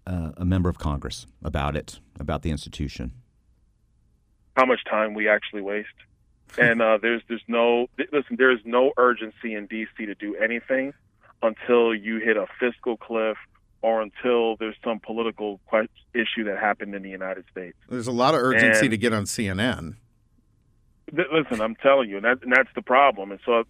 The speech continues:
Speaker 2: I think it's a lot of it is news cycle driven when there's urgency, as opposed to, you know, the, the body working. The last part is, and, and I think that I was at a breakfast this morning, and,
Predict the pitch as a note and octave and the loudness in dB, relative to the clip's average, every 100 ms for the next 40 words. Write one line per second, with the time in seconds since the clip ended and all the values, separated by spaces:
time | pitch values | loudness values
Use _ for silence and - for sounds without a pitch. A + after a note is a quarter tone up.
0 | A#2 B2+ A#2+ A2+ A#2+ C3 A#2+ A2+ G#2 _ | -4 -4 -4 0 2 4 2 -2 -6 _
1 | _ A2 A#2+ - A#2 A2 G2+ G#2+ G#2+ G2+ | _ -8 -8 0 0 0 -10 -6 -6 -6
2 | G2+ G2+ G2 G2 _ G#2 G#2 G2 - - | -10 -10 -10 -14 _ -6 -6 -8 -20 -16
3 | F#2+ F#2+ _ - - - - A2+ A#2 - | -16 -16 _ -20 -20 -16 -4 -2 0 0
4 | A#2 A2 - A2 G#2+ C3 B2 G#2+ G#2 G2 | 0 -2 -4 -2 -2 -4 -4 -4 -4 -10
5 | _ A2+ - - G#2+ A#2+ G2 G2 A2+ G2 | _ -12 -8 -2 0 0 -4 -4 -6 -10
6 | - - - - B2+ F#3+ B3 - C3+ B2 | -18 -18 -8 -2 4 2 2 2 4 4
7 | A#2 A2+ B2 A2+ B2+ B2+ C#3+ C3 B2 B2 | 0 -2 -8 -10 -6 -4 -4 -6 0 2
8 | B2+ B2 A#2+ B2 A2 A#2+ B2+ A#2+ G#2 - | 2 0 0 0 2 2 0 -4 -12 -6
9 | A#2 A2+ G2 - _ _ - A#2 G#2+ | -2 -2 -4 -12 _ _ -4 -4 -4